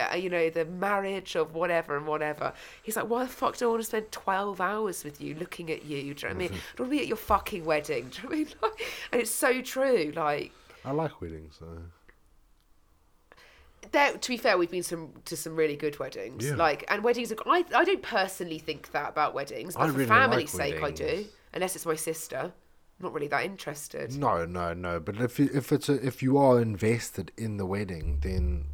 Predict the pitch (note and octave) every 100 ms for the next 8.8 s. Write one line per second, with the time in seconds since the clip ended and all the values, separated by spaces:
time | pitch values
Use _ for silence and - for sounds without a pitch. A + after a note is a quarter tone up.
0 | - G#2 - G2 F2 F#2+ F#2+ F2 F2 -
1 | - G#2+ - F#2 A#2+ - A#2 - C3 G#2+
2 | B2+ B2+ F2 D#2 - F2+ F2+ A#2+ F#2 F#2+
3 | G#2 - - - - - F#4 G4 F#4 C4+
4 | D4 D#4 C4 A3 A3+ - A3 A#3 G#3+ F#3+
5 | - G3+ A#3 C#4+ D4+ B3+ A#3+ G#3+ G#3+ G3
6 | F3+ F3 F3+ F3 E3 D3 F#3+ F3 F#3 F#3
7 | G#3 F#3 E3+ F3 - - C#3+ D3 D3 D3+
8 | C#3+ - D3 D#3+ F#3 F#3 C#3+